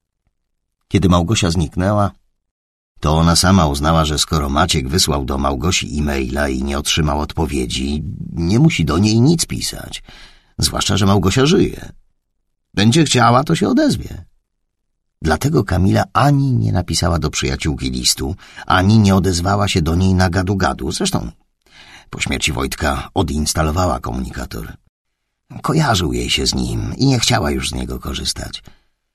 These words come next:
Nie zarejestrowała się też na Facebooku, nie założyła konta na Instagramie i w ogóle odizolowała się od wirtualnego życia. A teraz Olek mówił o tej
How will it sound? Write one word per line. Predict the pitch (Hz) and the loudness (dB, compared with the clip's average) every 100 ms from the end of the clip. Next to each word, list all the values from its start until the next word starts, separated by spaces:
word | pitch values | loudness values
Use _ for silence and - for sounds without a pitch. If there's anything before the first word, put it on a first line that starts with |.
| _ - | _ -2
Nie | 123 131 | 0 2
zarejestrowała | 127 123 117 120 123 117 98 | 2 2 2 2 4 4 4
się | 101 | 2
też | 98 - | 0 0
na | 85 | -2
Facebooku, | 80 87 73 76 71 - 73 | 0 0 0 -2 -4 -4 -4
nie | 76 104 | -2 0
założyła | 113 92 95 90 | 0 0 -2 -2
konta | - 87 82 76 | 0 0 0 -2
na | 69 60 65 | -6 -6 -6
Instagramie | 64 - 69 65 65 65 69 80 | -4 -2 -2 0 0 0 -2 0
i | 101 | 0
w | 139 | 2
ogóle | 117 80 - - _ _ - | 2 2 0 -14 _ _ 0
odizolowała | 120 104 98 92 87 90 85 | 2 2 2 0 -2 -4 -4
się | 76 76 | -4 -6
od | 67 - | -6 -6
wirtualnego | 78 80 67 76 67 62 57 57 | -2 -2 -2 -4 -6 -8 -10 -10
życia. | - - - - - _ _ _ _ _ _ _ _ _ _ _ | -10 -12 -14 -20 -20 _ _ _ _ _ _ _ _ _ _ _
A | - | -10
teraz | - 80 110 90 | -6 -4 -2 0
Olek | 98 117 | 0 0
mówił | 92 98 113 110 | 0 2 2 0
o | |
tej | 104 104 | 0 -2